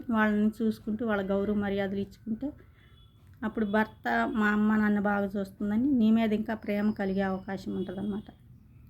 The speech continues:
భర్త కూడా అలాగే మీ నాన్న అట్ట, మీ అమ్మ ఎట్ట అని దూషించకూడదు వాళ్ళ ముందు. అలా చేయటం చాలా తప్పు. ఒకరినొకరు, ఒకరి మీద ఒకళ్ళు దూషించుకోకూడదు అనమాట.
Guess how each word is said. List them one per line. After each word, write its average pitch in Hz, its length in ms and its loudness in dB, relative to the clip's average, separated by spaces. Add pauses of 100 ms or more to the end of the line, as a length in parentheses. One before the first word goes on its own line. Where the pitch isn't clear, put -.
(120)
భర్త 196 300 -4
కూడా 220 200 0
అలాగే 196 280 -4 (720)
మీ 202 140 -2
నాన్న 208 260 -2
అట్ట, 196 220 -8
మీ 196 180 -4
అమ్మ 196 200 0
ఎట్ట 196 180 -8
అని 190 140 -2
దూషించకూడదు 190 640 -4
వాళ్ళ 185 200 -6
ముందు. 190 320 -6 (1400)
అలా 190 120 -4 (140)
చేయటం 202 440 -4 (100)
చాలా 190 300 -2
తప్పు. 220 460 -8 (540)
ఒకరినొకరు, 214 840 -4
ఒకరి 208 340 -6
మీద 208 280 0
ఒకళ్ళు 208 280 -4
దూషించుకోకూడదు 196 880 -4
అనమాట. 208 340 -6